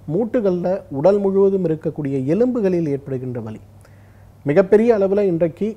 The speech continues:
கோவிட் தொற்று முடிந்த பிறகு ஏற்படுகின்ற பிரச்சனைகளை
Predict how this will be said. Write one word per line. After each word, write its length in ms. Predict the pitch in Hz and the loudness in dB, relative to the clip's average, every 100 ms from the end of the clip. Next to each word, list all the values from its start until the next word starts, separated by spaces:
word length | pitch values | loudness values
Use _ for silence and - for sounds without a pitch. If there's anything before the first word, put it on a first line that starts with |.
| - | 0
கோவிட் 320 | 170 208 202 | 0 2 -2
தொற்று 460 | 202 180 - 220 220 | -2 -4 -4 -4 -4
முடிந்த 420 | 156 160 220 233 208 | -4 -2 0 0 0
பிறகு 320 | 202 190 175 | 0 0 0
ஏற்படுகின்ற 560 | 170 185 175 170 156 | -2 -2 -2 -2 -2
பிரச்சனைகளை 720 | 147 - - 196 180 156 165 | -2 -6 -4 -2 -2 -2 -4